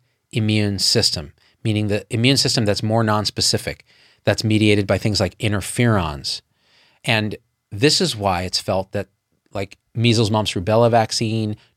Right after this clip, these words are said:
pneumococcal vaccine, B C G vaccine, these other vaccines that do that nonspecific enhancement actually may protect a little bit against covid too,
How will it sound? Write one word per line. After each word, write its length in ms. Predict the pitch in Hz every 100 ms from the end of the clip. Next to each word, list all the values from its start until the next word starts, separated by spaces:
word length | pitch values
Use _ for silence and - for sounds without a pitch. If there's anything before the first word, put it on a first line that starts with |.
| -
pneumococcal 840 | 101 104 120 120 120 120 110 - 107
vaccine, 600 | 104 - 107 101 98 98 _ _ _ -
B 160 | 107 123
C 200 | - 120
G 200 | 101 117
vaccine, 540 | 107 98 - 113 104
these 160 | 101 95
other 160 | 127
vaccines 600 | 160 110 - 95 82 87 -
that 240 | 101 101
do 120 | 107
that 220 | 101 98
nonspecific 960 | 104 98 101 - 113 - 107 104 92 - _ _ _ _ _ -
enhancement 600 | 90 95 90 - 90 - _ _ _ _ _
actually 440 | 110 113 - 123
may 180 | 107 101
protect 460 | - 110 - 101 -
a 40 |
little 200 | 113 104
bit 280 | 104 85 95 -
against 360 | - 101 -
covid 380 | - 208 135 95
too, 300 | - 233 -